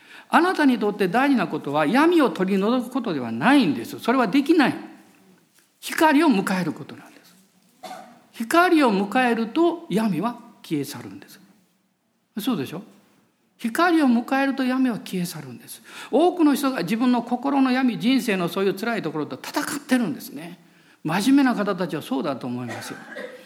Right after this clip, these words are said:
でも、クリスマスはあなたの人生の中に光がやってきた日なんです。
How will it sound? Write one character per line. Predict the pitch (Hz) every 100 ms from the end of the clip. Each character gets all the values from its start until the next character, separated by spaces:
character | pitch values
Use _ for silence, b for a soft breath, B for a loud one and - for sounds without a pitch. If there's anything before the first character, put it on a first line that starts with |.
| B B B
で | 320 330
も、 | 311 - -
ク | -
リ | 330 320
ス | 339
マ | 339 269
ス | 208
は | 196 214 - - - - -
あ | 262
な | 339 320
た | 320
の | 269
人 | 190 285 285
生 | - 214
の | 208
中 | 196 196 202
に | 190 160 - - - _
光 | _ - - 359 370 302
が | 208
や | 190
っ | 208 -
て | 233
き | -
た | -
日 | - 185 -
な | -
ん | -
で |
す。 | -